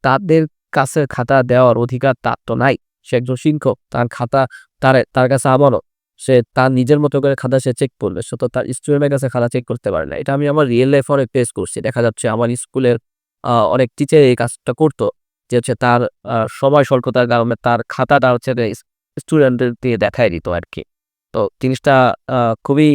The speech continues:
প্যাথেটিক আর কি, কারণ, আহ, এটা কিন্তু টিচারদের কাজ, শিক্ষকদের কাজ, তার দায়বদ্ধতা, তার দায়িত্ব এটা।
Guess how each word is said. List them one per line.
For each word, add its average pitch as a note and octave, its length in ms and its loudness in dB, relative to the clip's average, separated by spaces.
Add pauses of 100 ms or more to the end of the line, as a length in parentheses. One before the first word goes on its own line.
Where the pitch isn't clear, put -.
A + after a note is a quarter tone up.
প্যাথেটিক C3+ 460 0
আর G#2+ 100 2
কি, C3 160 -8
কারণ, A#2+ 280 -2 (380)
আহ, - 180 -6
এটা C3+ 240 0
কিন্তু D3+ 280 -2
টিচারদের D3 460 0
কাজ, - 180 -6 (480)
শিক্ষকদের D3 460 -2
কাজ, - 200 -4
তার C#3+ 200 4
দায়বদ্ধতা, B2 500 2
তার C3+ 220 0
দায়িত্ব B2 360 0
এটা। F#2 200 -2